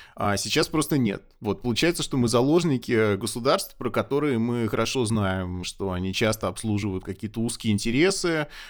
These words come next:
а, что они не способны при этом какую-то эффективную помощь оказать, и вот это тоже непонятно, да? Люди, чтобы повысить эффективность государства, люди что-то требуют от него, а как требовать, сидя дома? Это, это странная ситуация.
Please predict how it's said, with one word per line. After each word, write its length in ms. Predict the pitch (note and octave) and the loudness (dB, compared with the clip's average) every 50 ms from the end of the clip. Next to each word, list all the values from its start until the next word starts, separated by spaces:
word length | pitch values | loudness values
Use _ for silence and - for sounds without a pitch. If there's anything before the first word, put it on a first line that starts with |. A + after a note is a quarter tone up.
| - - | -12 -6
а, 320 | - G2+ G#2 G2+ G2+ G2+ G2+ | -2 -2 0 0 0 0 -2
что 320 | - - - A#2+ A2 A2 | -2 -4 -4 -2 -2 0
они 320 | G#2+ G#2+ A2 A2+ A2+ A2 A2 A2 G#2 G2+ G2+ | 0 0 0 0 0 0 0 0 0 0 -2
не 80 | A2 A2 | -2 -2
способны 580 | - - A#2+ A2+ - D3 C#3 B2 A2 A#2+ A2 | -2 0 -2 0 2 2 0 2 2 0 0
при 160 | G2+ A#2 A2+ A2 | 0 2 2 4
этом 440 | G#2+ G2+ - A2 G2+ F#2+ F#2 F#2 | 2 2 2 0 -2 -2 -2 -4
какую-то 360 | F2+ - - - A2 G2 - G#2 | -8 -8 -8 -8 -8 -8 -8 -8
эффективную 500 | G2 G#2+ G2 - - A2+ G2+ G#2 G2+ F#2+ | -10 -10 -10 -8 -6 -4 -2 -2 -2 -2
помощь 380 | - D3+ F#3 G#3 G3 F3 - | -2 -2 0 0 0 -2 -4
оказать, 540 | C#3+ - C#3 C3+ A#2+ B2+ A#2+ A2 G#2 - - | -2 0 0 0 2 2 0 0 0 -2 -4
и 100 | A#2 A2+ | -4 -2
вот 220 | G#2 G#2 G2+ G2+ | -2 -2 -2 -2
это 220 | D#3 F3+ F3+ - A#2+ | -4 -6 -6 -8 -12
тоже 560 | G#2+ - C3+ D3 C#3+ C3+ C3 B2 A#2 A2 G#2+ G#2+ | -8 -6 -6 -6 -6 -6 -6 -6 -6 -6 -6 -4
непонятно, 560 | A2 G#2 A2+ A#2 A#2+ A#2+ A2 G2 - F2 E2+ | -4 -2 -2 -2 0 0 -2 -4 -4 -6 -8
да? 180 | E2+ G2+ A2 C3 | -4 0 0 0
Люди, 540 | D3+ D3+ E3 D#3+ D#3 D3+ D3+ C3+ B2+ A#2+ A#2+ - - - | 0 0 -2 -4 -2 -2 0 0 0 -2 -4 -8 -16 -12
чтобы 300 | - - C#3+ B2 A#2 G#2+ | -6 -2 0 0 0 2
повысить 680 | - C3+ C3+ C3 C#3+ D3+ - - A2+ G2+ - - - - | 4 4 4 6 4 4 2 2 -2 -2 -2 -4 -10 -8
эффективность 580 | - G#2 G#2 B2 A2 - - B2+ A2 A2+ G#2+ G#2+ | -8 -4 -4 -4 -2 -2 0 2 2 4 2 2
государства, 580 | G#2+ A#2 G#2+ A2+ B2+ C3 D#3+ G3+ A#3 - - C3+ | 0 -2 -4 -2 0 2 2 2 2 0 -2 0
люди 220 | B2 A#2+ B2+ B2+ A#2+ | 0 0 0 0 0
что-то 260 | - - B2+ A2 A#2+ | -2 -2 -2 -2 -2
требуют 520 | G#2+ - C#3+ E3 G#3+ A3 F#3+ D3+ B2 - | -2 2 2 2 4 4 2 2 2 2
от 100 | G#2 G2 | 0 0
него, 320 | A2+ A2+ G2+ F#2+ G2 F#2+ F2+ | 0 0 0 2 2 2 2
а 40 | F2 | 2
как 200 | - B2 A#2 - | 2 0 -2 -2
требовать, 500 | - B2 B2 C#3 D3+ D3+ C3+ A#2+ A2+ A2 | -2 0 2 2 2 0 0 0 -2 -2
сидя 280 | - A#2+ A2+ A2 A#2 | -4 -4 -4 -4 -4
дома? 420 | G#2 G#2 G2+ F#2 F2+ - - - - - - - - - - - - | -2 0 -2 -2 -2 -6 -10 -12 -16 -20 -20 -20 -20 -20 -20 -12 -8
Это, 440 | - G#2+ - - F3 F3+ F3+ E3+ D#3+ C#3+ | -8 -4 0 0 2 2 2 2 0 0
это 280 | C3 - D3+ D3 D3 | -2 -2 -4 -4 -4
странная 500 | C#3 - - C#3 C#3 B2+ A#2 A2 G#2 G2 | -6 -6 -2 0 0 2 2 0 0 -2
ситуация. 600 | - - - A2 F#2 C#2 D#2 - - - A#1+ - | -4 -4 -4 -4 -4 -2 -4 -4 -6 -8 -8 -10